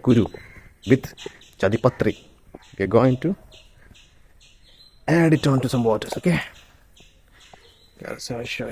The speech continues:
you. ഓക്കെ, ഇതെല്ലാം എടുത്ത് നമ്മൾ എന്ത് ചെയ്യാൻ പോവാണ്? ഇതിൻ്റെ അകത്തോട്ട്,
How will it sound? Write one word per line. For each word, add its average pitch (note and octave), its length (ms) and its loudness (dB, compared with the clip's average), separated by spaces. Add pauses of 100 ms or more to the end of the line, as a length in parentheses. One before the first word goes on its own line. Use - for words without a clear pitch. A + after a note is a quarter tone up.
you. - 80 -14 (1200)
ഓക്കെ, C3 180 4 (280)
ഇതെല്ലാം A#2+ 440 6
എടുത്ത് A#2+ 220 6
നമ്മൾ A#2 180 4
എന്ത് A2 100 0
ചെയ്യാൻ A2 160 4
പോവാണ്? G#2 260 2 (1300)
ഇതിൻ്റെ A2 220 -2
അകത്തോട്ട്, A2+ 380 0